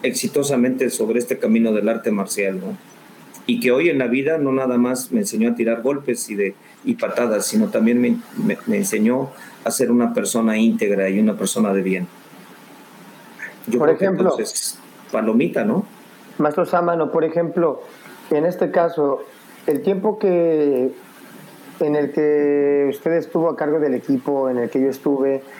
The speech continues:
Speaker 2: y que usted haya sido, eh, mi entrenador, ¿verdad? Nuestro entrenador, y que yo le hable a usted como un maestro y me dirija como un maestro, porque, pues,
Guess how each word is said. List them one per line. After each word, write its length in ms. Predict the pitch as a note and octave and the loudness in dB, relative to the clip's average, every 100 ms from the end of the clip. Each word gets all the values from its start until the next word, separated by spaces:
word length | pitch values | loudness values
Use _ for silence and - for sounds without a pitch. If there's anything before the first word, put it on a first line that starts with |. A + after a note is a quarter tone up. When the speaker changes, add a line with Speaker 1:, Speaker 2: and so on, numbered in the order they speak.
| - - - - - | -18 -20 -20 -8 0
Speaker 2:
y 640 | B2+ B2 B2 B2 A#2+ A#2 | 2 4 4 4 2 0
que 120 | C3+ | -2
usted 300 | - C#3+ C#3 | -2 0 2
haya 240 | C#3+ C#3+ C#3+ | 2 2 0
sido, 560 | C#3 C#3+ C#3+ C#3 A2 - - - - - - - - - B2+ | 2 2 2 0 -4 -8 -18 -18 -18 -18 -20 -20 -20 -8 -2
eh, 600 | A#2 A#2 A#2 A2+ A2 G2+ - - - - - - - - - - - - | 0 0 0 0 -2 -4 -12 -20 -20 -20 -20 -20 -20 -20 -20 -20 -20 -4
mi 340 | D#3 D#3 G#3 A3+ | 0 2 2 2
entrenador, 840 | F3+ D3 C#3+ C#3 C3 B2 C#3+ E3+ - - | 0 -2 -2 0 0 0 0 -2 -6 -6
¿verdad? 440 | C3+ A#2+ C3+ E3+ - | -2 0 -2 -4 -2
Nuestro 440 | C3 D3 E3 E3 | 0 0 0 -2
entrenador, 640 | C3 C3 B2 A#2+ A#2+ C#3 D3 - - - - - - - - - | -2 -2 -2 0 0 -2 -6 -18 -20 -20 -20 -20 -20 -20 -14 -2
y 120 | C#3+ | -2
que 280 | A#2+ C#3 B2+ | 0 0 0
yo 760 | A#2+ D3+ D#3+ E3 E3 E3 D#3 - - - - - - - - - | 2 2 2 2 2 2 -2 -6 -16 -20 -20 -20 -20 -20 -20 -4
le 260 | D#3 D3+ D#3+ | 0 2 2
hable 280 | D#3+ D3+ D3+ | 2 2 2
a 80 | |
usted 360 | C3+ - D3 C#3 | 0 -2 -2 0
como 260 | D#3 C#3 C#3 | -2 0 0
un 160 | D3+ | 0
maestro 440 | D3+ D3+ D3 D#3 D3 | 0 0 -2 0 0
y 20 | |
me 100 | B2+ | 2
dirija 300 | C3 C3+ D3 | 0 0 -2
como 160 | D#3 | 0
un 60 | D3 | 0
maestro, 320 | D3 D3 D#3 C3 | 0 -2 -4 -4
porque, 180 | A#2+ | -4
pues, 240 | A#2+ B2+ | -6 -8